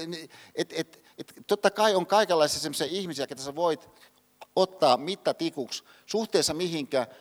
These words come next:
sit se on joutomaata, mitä sulla on siihen nähden. Kun se vaihtoehto olisi tässä kohdassa tehdä jotain sellaista, mikä...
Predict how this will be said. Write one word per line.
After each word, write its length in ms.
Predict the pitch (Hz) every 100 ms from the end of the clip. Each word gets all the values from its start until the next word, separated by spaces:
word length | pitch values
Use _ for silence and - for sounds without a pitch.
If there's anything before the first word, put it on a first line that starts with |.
| -
sit 140 | -
se 80 | 196
on 100 | 160
joutomaata, 520 | 208 196 151 151 143
mitä 140 | 135 131
sulla 280 | 147 127
on 80 | 110
siihen 240 | 151 123 101
nähden. 300 | 87 78 - _ _ _ _ _ _ _ _ _
Kun 80 | 120
se 100 | 127
vaihtoehto 600 | 226 214 175 135 127 147
olisi 340 | 139 127 - _ _ _ -
tässä 240 | 196 -
kohdassa 520 | 156 131 123 - 117 98 - _ _ _ _ -
tehdä 200 | 180 160
jotain 260 | 180 151
sellaista, 460 | - 160 135 - 120
mikä... 300 | 117 120 107